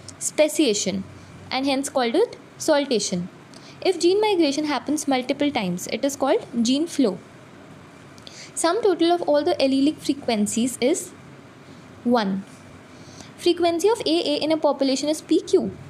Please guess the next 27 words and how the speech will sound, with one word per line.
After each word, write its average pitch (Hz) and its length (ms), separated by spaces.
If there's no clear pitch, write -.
False, 254 380
it 262 140
is 349 120
two 320 220
P 269 180
Q. 185 320
If 339 160
the 453 140
frequency 311 560
of 339 160
heterozygotes 277 1080
in 285 100
a 330 60
population 277 480
is 311 80
zero 262 180
point 294 240
five, 233 500
what 294 300
will 381 100
be 302 140
the 302 80
value 247 280
of 277 180
P 254 120
and 269 220
Q? 311 260